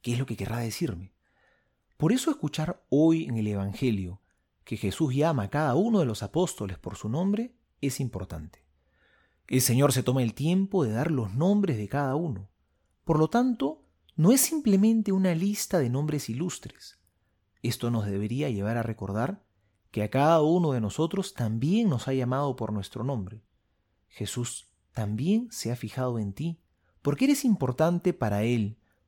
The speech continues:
no le eres indiferente. Quizá nadie jamás ha pronunciado tu nombre con tanto cariño como Jesús de Nazaret lo ha hecho contigo. Y el, y el Señor nos llama por nuestro nombre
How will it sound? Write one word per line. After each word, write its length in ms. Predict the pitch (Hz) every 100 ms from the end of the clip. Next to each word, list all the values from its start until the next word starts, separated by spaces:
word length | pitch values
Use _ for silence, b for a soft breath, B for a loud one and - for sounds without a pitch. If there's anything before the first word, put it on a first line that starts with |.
| -
no 180 | 113 127
le 140 | 135
eres 240 | 139 131
indiferente. 800 | 127 110 98 - 92 90 85 101 - _ _ _ _ _ _
Quizá 280 | - 110 113
nadie 380 | 120 131 143 139
jamás 640 | 123 117 147 196 - - _ _ _ _
ha 160 | 147 -
pronunciado 720 | 180 139 120 - 151 156 139
tu 120 | 110
nombre 540 | 120 160 170 196 220 _ _ _
con 260 | - 120 120
tanto 400 | 175 190 190 175
cariño 560 | 113 123 139 95 92 - _ _ _
como 220 | 107 110
Jesús 380 | - - - 123
de 80 | 117
Nazaret 540 | 101 - 104 185 - _ _ _ -
lo 180 | 107
ha 40 | 107
hecho 240 | 104 104
contigo. 540 | 92 85 - 82 95 - _ _ _ _ _ _ _ _
Y 100 | 175
el, 240 | 175 - -
y 80 | 170
el 80 | 175
Señor 460 | - 208 311 370 -
nos 180 | 156 139
llama 300 | 196 214 202
por 160 | 143
nuestro 400 | 127 117 - 113
nombre 460 | 123 139 135 190